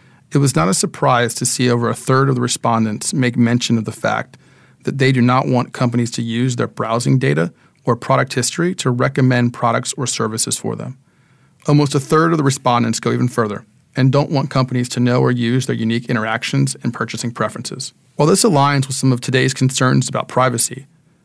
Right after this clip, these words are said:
what was surprising in the research was actually how open customers were to sharing data with companies they trusted and had what they perceived as emotional connections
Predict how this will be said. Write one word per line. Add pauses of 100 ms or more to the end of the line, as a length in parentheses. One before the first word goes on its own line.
(220)
what
was
surprising
in
the
research
was
actually
how
open
customers
were
to
sharing
data
with
companies
they
trusted (520)
and
had
what
they
perceived
as
emotional
connections